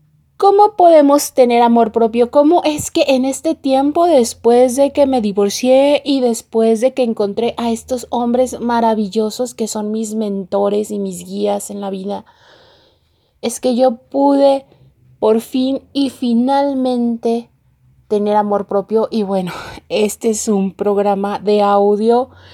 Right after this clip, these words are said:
pero la verdad es que hoy en día mis manos están súper lindas, súper cuidadas, súper hidratadas, incluso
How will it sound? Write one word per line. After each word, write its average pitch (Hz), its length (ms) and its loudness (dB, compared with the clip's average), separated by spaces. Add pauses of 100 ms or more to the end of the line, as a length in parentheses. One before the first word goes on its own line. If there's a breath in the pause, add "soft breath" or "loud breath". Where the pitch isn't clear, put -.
(280 loud breath)
pero 226 180 6
la 220 140 8
verdad 214 420 4
es 240 240 -4
que - 260 -2
hoy 240 320 0
en 233 140 0
día 226 340 -2
mis 233 300 -4
manos 226 540 -2
están 226 420 -4
súper 240 460 -4
lindas, 233 760 0 (320 loud breath)
súper 240 540 0
cuidadas, 233 760 4
súper 233 520 0
hidratadas, 220 1080 0 (420 loud breath)
incluso 240 1160 2